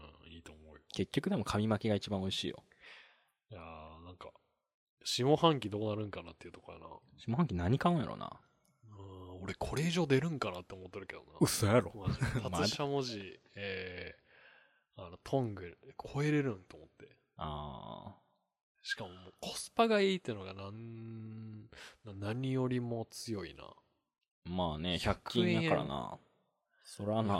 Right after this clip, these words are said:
Speaker 1: いや、もう侮れへんなと思ったのがアイディア食器っていうんかな。
Speaker 2: うん。
Speaker 1: すごいなと思って。考えた人最強やな。だって、絶対に考えれるわけやん。しゃもじって畳むもんっていう概念があっただけで。
Speaker 2: そうね。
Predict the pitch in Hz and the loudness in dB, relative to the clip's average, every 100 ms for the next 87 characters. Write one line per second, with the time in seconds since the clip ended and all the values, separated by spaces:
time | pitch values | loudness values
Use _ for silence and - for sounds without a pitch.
0 | 65 - 98 117 139 139 143 139 135 131 | 0 -6 -6 -4 0 0 0 -2 -2 -4
1 | 104 101 98 95 87 - 98 98 98 98 | -4 -8 -10 -10 -6 -4 -2 -2 -2 -2
2 | 92 92 90 90 - _ _ _ _ _ | -2 -2 -2 -4 -6 _ _ _ _ _
3 | _ - - - - 92 _ - 101 90 | _ -8 -4 -2 -2 -4 _ -18 -16 -16
4 | - 87 82 - 71 - 73 - 85 78 | -16 -16 -14 -16 -14 -16 -14 -4 -2 -2
5 | - _ _ _ _ _ _ _ _ _ | -6 _ _ _ _ _ _ _ _ _
6 | - - - - 107 117 85 80 76 - | -20 -16 -16 -14 -12 -12 -12 -14 -16 -18
7 | 80 - - - - 143 196 175 - 87 | -20 -20 -16 -10 -6 -4 0 2 0 -6
8 | - 87 - - 139 - - 135 104 104 | -10 -12 -12 -10 -10 -6 -4 -4 -8 -10
9 | 107 - - - - _ - 120 131 _ | -12 -14 -20 -20 -20 _ -2 0 0 _
10 | - 208 208 196 190 - 170 175 175 170 | 2 4 6 2 0 0 -2 0 2 4
11 | 165 160 156 151 120 87 - - _ - | 4 4 4 4 0 -6 -8 -16 _ -14
12 | - 120 180 160 107 90 - - 131 131 | -6 -2 -2 -2 -6 -10 -8 -4 -2 0
13 | 127 95 - 90 90 107 110 104 92 85 | -2 -4 -8 -12 -6 -4 -4 -6 -8 -10
14 | - 90 87 - 87 80 71 - 98 78 | -10 -10 -10 -10 -10 -10 -12 -2 0 0
15 | 73 82 - | -2 -2 -4